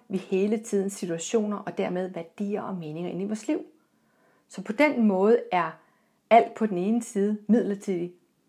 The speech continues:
og på den anden side er alt evigt. Og på den måde, der skaber vi ifølge Frankl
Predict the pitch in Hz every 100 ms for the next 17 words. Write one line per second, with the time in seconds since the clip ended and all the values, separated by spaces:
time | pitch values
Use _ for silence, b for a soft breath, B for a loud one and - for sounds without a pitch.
0 | _ _ 202 208 208 - 208 240 - 180
1 | 202 170 165 175 247 320 285 - - _
2 | _ _ _ _ _ _ _ _ _ _
3 | - 196 208 262 196 196 208 - - 285
4 | 285 240 185 175 - 202 - 170 180 202
5 | 202 _ - 143 127 -